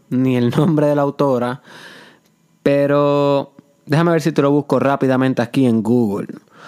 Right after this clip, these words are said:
Por si acaso eres de las personas que te interesa mucho esto de la lectura.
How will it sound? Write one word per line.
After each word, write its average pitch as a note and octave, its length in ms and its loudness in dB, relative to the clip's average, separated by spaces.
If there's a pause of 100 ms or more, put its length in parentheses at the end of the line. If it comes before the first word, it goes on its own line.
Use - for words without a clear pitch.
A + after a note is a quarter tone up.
(120)
Por A2 160 -2
si B2 80 0
acaso B2+ 320 -2
eres C3 100 0
de B2+ 80 0
las B2+ 100 -2
personas A#2+ 440 -2
que B2 140 -2
te A2 60 -6
interesa A2+ 520 -2
mucho C3+ 680 0 (800)
esto B2 360 -2
de B2 60 0
la A#2+ 100 0
lectura. C3+ 720 -2